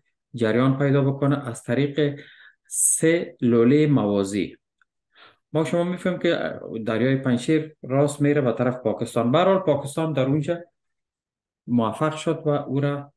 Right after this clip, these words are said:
تا امروز جلوش گرفت و کسی که یک بند برق‌های،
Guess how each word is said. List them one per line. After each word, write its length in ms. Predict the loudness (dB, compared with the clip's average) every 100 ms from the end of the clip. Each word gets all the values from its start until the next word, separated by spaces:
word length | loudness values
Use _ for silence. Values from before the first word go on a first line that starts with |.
| _
تا 160 | -8
امروز 520 | -6 -2 0 -2 -4 -16 _ _ _ _ _
جلوش 420 | -2 2 2 0
گرفت 420 | -2 -2 -2 0 -2
و 100 | -2
کسی 340 | -2 -2 -2
که 240 | -2 -6 -6 -20 -20 _ -6
یک 200 | -4 -2
بند 320 | 0 2 2
برق‌های، 500 | 0 -4 -2 -2 -2